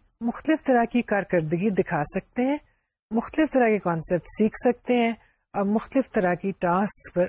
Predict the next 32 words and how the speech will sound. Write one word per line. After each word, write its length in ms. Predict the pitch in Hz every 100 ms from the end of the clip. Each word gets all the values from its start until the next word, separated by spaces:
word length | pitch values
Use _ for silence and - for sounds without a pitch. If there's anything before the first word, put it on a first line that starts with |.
| -
عبور 300 | 180 160 185
حاصل 360 | 170 156 - 185
کر 180 | -
سکتے 460 | 165 - 165 _ 170
ہیں۔ 100 | 170 - _ _ _ _ _ _ _ _ _
چنانچہ 380 | - 262 302 370 330
ڈیولپمنٹل 720 | 285 285 247 262 262 339 277
نارم 340 | 226 233 240
کے 180 | - 226
تصور 500 | - 208 202 190 240
سے 140 | -
مراد 380 | 226 175 165 165 156
یہ 220 | 165 208 185
ہے 140 | 160 - _ _ _ -
کہ 60 |
اگر 200 | - 262
کسی 280 | 302 302 302
ٹیسٹ 420 | - 208 214 -
کو 140 | - 208 - _ _ _ _ _ _ _ -
ایک 220 | 202 202 -
سیمپل 340 | 190 185 202
میں 160 | 190 180
دیا 300 | 160 170 180
جائے 280 | 165 156 156
اور 140 | 165
استعمال 500 | 175 - 165 160 156
کیا 240 | 160 180 165
جائے، 300 | 160 151 160
اس 260 | 175 175
کے 100 | -
را 180 | 175 165
اسکورز 360 | 175 - 180